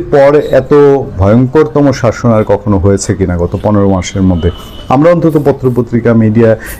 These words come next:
ইতিহাস ঘেঁটে তো আমরা এতটা দেখি না। যত শাসনই বলেন, আমি এখানে খন্দকার মোস্তাকের শাসন বলি, হোসেন মোহাম্মদের শাসন, হোসেন মোহাম্মদের সাথে শাসন এতটা বাজে অবস্থা ছিল না।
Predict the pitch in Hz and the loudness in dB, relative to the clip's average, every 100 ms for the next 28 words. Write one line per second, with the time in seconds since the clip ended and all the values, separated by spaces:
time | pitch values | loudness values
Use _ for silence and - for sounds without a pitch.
0 | 127 117 127 127 120 120 113 104 101 98 | -2 2 4 2 2 -2 -2 -2 0 0
1 | 95 92 98 87 85 80 78 - 135 180 | 0 -2 -2 -2 -2 -6 -8 -4 0 2
2 | 233 240 - 190 180 98 85 90 107 117 | 2 2 0 2 2 2 0 -2 0 2
3 | 120 113 - - 139 143 135 131 131 - | 2 -2 -10 -4 2 4 4 4 0 0
4 | 131 127 - 101 - 120 120 110 - 120 | 0 0 -2 -4 0 0 2 2 2 0
5 | 98 98 92 - - 90 90 92 123 160 | 2 0 -2 -4 -4 -6 -2 0 0 2
6 | 147 135 147 - 127 120 110 - 101 - | 2 4 2 0 -2 0 -4 -2 -4 -4
7 | - - - 120 127 123 110 95 87 82 | -12 -16 -4 -2 0 0 2 2 0 -2
8 | - 95 - - 85 80 | -6 -8 -4 -2 -2 -4